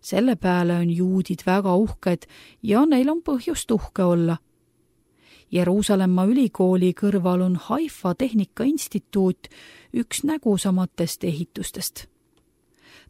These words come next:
Ta ei ole veel päris valmis, ümbrus alles säädmata ja korraldamata. Aga ta valmib ühes kasvava Haifa linnaga. Linna keskkoht,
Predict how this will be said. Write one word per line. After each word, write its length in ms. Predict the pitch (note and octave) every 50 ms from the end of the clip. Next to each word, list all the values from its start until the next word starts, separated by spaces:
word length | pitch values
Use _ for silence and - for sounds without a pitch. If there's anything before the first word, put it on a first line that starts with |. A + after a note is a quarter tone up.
| _
Ta 120 | - - A3
ei 120 | A#3 A#3
ole 180 | A#3+ B3 B3 A3
veel 140 | A#3+ A#3 -
päris 340 | - C4 C#4 C4+ - - -
valmis, 500 | D#4 D#4 C4+ G#3+ F3+ F3+ E3+ - - - _ _ _ _ _ _ _ _ _ -
ümbrus 520 | G#3 G3 G3 F#3+ F3+ - - F3+ F3 - F#3
alles 420 | F#3 F#3 F3+ F3 E3+ - - -
säädmata 640 | G#3 G3 F#3+ F#3 F3 - F3 E3+ - _ - G3 F3
ja 160 | E3+ E3+ E3
korraldamata. 880 | - - F3 F3+ F3 F3 E3+ E3 - E3+ E3+ E3+ - _ _ - - E3 _ _ _ _ _ _ _ _ _ _ _ _ _ - - - - -
Aga 220 | A3 B3+ F4+ E4+
ta 160 | - D#4+ A3
valmib 480 | G3 G3+ A3 A3+ A3+ A3 G#3+ - - - -
ühes 400 | C4+ A3+ G3 F#3 F#3+ G3+ G3+ -
kasvava 600 | - - - F3 E3 - - - F#3+ F3 F3 F3+
Haifa 460 | E3+ D3+ F3+ F3 F3 - - - F3+ F3+
linnaga. 480 | F3 F3 E3+ E3+ F3+ F3 E3+ - E3+ - _ _ _ _ _ _ _ _ _ _ _ _ _ _ _ _ _ _ _ _ _ _ _ _ _ _ _ _ -
Linna 300 | G#3+ A3+ A3+ A3 A3 A3+
keskkoht, 920 | - D#4+ E4 - - - _ - G3 F#3 E3 - - - - - -